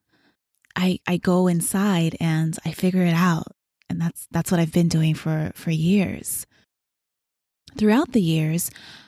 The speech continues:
I've had therapists on and off, and to be completely honest, they weren't always that great.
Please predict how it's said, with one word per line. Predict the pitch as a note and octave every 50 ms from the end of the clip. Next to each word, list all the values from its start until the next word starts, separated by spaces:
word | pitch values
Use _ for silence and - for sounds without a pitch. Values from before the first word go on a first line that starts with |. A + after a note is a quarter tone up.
| _ _ _ _ _ -
I've | D4+ D#4
had | - D#4+ D#4 -
therapists | - F#3 E3+ E3+ E3 - F#3+ E3 E3 - - - - - - - -
on | F3 E3+ E3+ E3
and | E3+ D#3
off, | D3+ D3 D3 D#3 F#3 A3+ - - - - - - _ _ -
and | F#3+ F#3 F3+ F3 F3 F3 - _ _ _ _ _ _ _ _ _ _ _ _ -
to | - -
be | B3 C4 C#4
completely | - E4 D#4 - - C#4 B3 B3 A3
honest, | - D#3 E3 F3 F3+ G3 G#3 A#3 - - - _ _ _ -
they | - - F#3+ G#3 B3
weren't | D4+ F4 G4+ F#4+
always | D#4+ D4+ D#4 C#4+ C4+ C4+ -
that | A3+ G#3+ -
great. | - D#3+ D#3+ F3+ F3 - - -